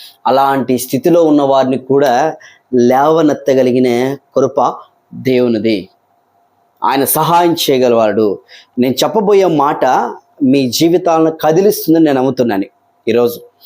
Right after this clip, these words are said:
ఈ ఆదివారమున దేవుడు ఖచ్చితంగా మీతో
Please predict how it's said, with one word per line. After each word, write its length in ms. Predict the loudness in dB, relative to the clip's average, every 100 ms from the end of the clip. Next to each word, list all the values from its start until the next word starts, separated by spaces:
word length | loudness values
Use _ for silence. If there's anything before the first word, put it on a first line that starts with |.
| -20 -20 -6
ఈ 120 | 0
ఆదివారమున 1000 | 2 2 2 2 2 2 0 0 -2 -4 -8 -18 _ _ _ _ _ _
దేవుడు 500 | -6 0 2 2 2
ఖచ్చితంగా 540 | 0 -2 -4 -2 0 2
మీతో 560 | 2 2 0 0 -4